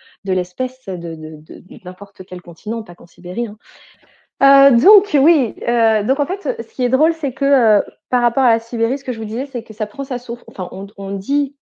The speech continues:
euh, certaines traditions disent que ça, ça prend, le chamanisme prend sa source en Sibérie,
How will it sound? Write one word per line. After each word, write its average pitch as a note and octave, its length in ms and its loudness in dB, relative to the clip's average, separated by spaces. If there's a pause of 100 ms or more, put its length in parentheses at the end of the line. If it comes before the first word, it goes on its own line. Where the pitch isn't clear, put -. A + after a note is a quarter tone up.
(260)
euh, F3 560 -4
certaines G#3 320 -8
traditions G3+ 460 -4
disent A3 200 -4
que G3 200 -4
ça, - 200 -20
ça F#3+ 160 -6
prend, A#3+ 260 -2
le G3 140 -2
chamanisme A#3 500 -2
prend C4 260 -4
sa B3+ 160 -8
source B3 260 -2
en G3+ 80 -8
Sibérie, G3+ 400 -2